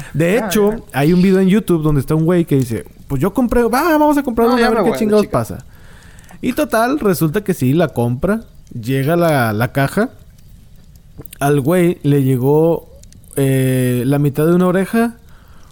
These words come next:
Speaker 1: creo que era un hilo y una aguja. Algo así.
Speaker 2: Ah.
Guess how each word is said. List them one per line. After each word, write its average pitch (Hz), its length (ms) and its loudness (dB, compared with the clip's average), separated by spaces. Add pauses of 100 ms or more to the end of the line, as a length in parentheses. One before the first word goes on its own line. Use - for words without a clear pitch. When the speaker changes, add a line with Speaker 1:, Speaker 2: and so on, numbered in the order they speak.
(640)
Speaker 1:
creo 151 200 -2
que 202 120 0
era 208 120 2
un 202 200 4
hilo 208 440 2 (1500)
y 151 960 4
una 147 220 2
aguja. 151 460 0 (640)
Algo 185 260 2
así. 170 180 0
Speaker 2:
Ah. 165 880 -2